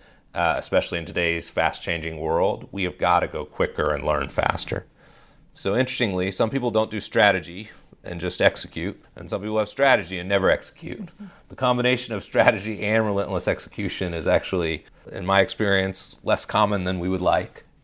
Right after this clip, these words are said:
Speaker 1: You know, we brought Alan Mulally in to
Speaker 2: Mm-hmm.
Speaker 1: talk to our whole leadership group, and he talked about what makes great leaders, and he talked about passion,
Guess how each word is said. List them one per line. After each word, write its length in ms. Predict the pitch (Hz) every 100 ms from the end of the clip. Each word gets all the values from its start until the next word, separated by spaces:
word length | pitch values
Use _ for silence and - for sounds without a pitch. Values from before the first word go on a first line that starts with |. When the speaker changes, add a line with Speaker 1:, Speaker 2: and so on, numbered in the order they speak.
| -
Speaker 1:
You 100 | 107
know, 100 | 101
we 140 | 120
brought 320 | 117 113 95
Alan 280 | 98 104 101
Mulally 520 | 98 85 87 104 107
in 380 | 110 110 117 120 -
to 120 | -
Speaker 2:
Mm-hmm. 80 | 208
Speaker 1:
talk 280 | 139 214 269
to 140 | 92
our 400 | 87 87 85 -
whole 300 | 107 98 85
leadership 520 | 90 92 92 98 -
group, 400 | 101 95 87 - -
and 220 | 98 95
he 560 | 120 120 117 113 107 -
talked 300 | 113 95 92
about 240 | 90 78
what 260 | 90 95 -
makes 280 | 92 85 -
great 340 | 90 90 -
leaders, 580 | 90 85 73 76 - - _ - _ -
and 140 | 90
he 80 | 87
talked 300 | - 92 -
about 380 | 85 78 - -
passion, 760 | - 101 95 - 104 95 98